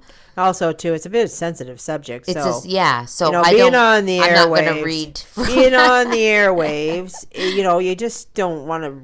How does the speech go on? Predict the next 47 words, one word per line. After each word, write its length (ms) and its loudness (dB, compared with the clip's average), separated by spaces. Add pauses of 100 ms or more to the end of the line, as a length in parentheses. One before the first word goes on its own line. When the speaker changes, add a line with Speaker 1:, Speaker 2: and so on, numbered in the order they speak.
Speaker 1:
say 420 -6
these 280 -10
things. 420 -14
I 80 -4
mean, 280 -8
I 140 -6
don't 160 -6
wanna 160 -20
say 240 -18
these 80 -12
Speaker 2:
No. 220 0
Speaker 1:
things, 260 -10
and 200 -20 (220)
'cause 140 -8
you 80 -2
don't 160 -2
know 140 -10
who's 260 -10
listening 500 -10
or 80 -12
Speaker 2:
No. 180 -4
Speaker 1:
whatever. 420 -4 (120)
Speaker 2:
But 140 4
I 140 6
will 240 2
say, 180 4
Speaker 1:
But 80 -4
Speaker 2:
like, 240 0
but 160 4
I 140 6
am 260 2
reading 300 -2
the 80 -8
book 260 -2
myself, 480 0
and 100 -6
I 80 0
wanna 260 -4
read 280 -8
it 180 -4
and 220 -14
finish 340 -10
the 120 -10
whole 200 -2
book 280 -8
myself 440 -8
first 480 -12